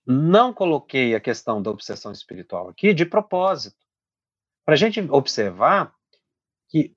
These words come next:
nós, animicamente falando, a nossa própria faculdade, pelo nosso próprio exercício, ela pode causar um grande benefício pra nossa saúde.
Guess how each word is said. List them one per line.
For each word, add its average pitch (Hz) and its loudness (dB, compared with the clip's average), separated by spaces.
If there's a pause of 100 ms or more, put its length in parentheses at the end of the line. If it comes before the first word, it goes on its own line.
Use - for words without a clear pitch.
nós, 170 2
animicamente 170 0
falando, 107 0
a 107 4
nossa 165 -2 (180)
própria 151 0
faculdade, 113 0
pelo 113 -10
nosso 123 -4
próprio 123 0
exercício, 98 -4
ela 165 2
pode 190 -2
causar 135 0
um 127 -4
grande 202 2
benefício 160 -4 (1200)
pra 220 6
nossa 226 -2
saúde. 101 0